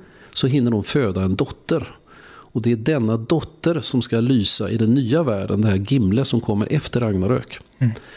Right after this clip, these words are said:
Speaker 1: Så det här är en slags framtidsvision, att alltså,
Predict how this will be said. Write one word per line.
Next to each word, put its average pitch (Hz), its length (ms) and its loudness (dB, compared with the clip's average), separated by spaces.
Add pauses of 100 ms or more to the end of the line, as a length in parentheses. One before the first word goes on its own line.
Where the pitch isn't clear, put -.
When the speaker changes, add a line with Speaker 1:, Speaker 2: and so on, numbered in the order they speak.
(240)
Speaker 1:
Så - 140 -2
det 123 60 0
här 170 200 0
är 170 40 2
en 135 100 2
slags - 440 -2 (600)
framtidsvision, 113 1120 0
att 107 160 0
alltså, 113 260 0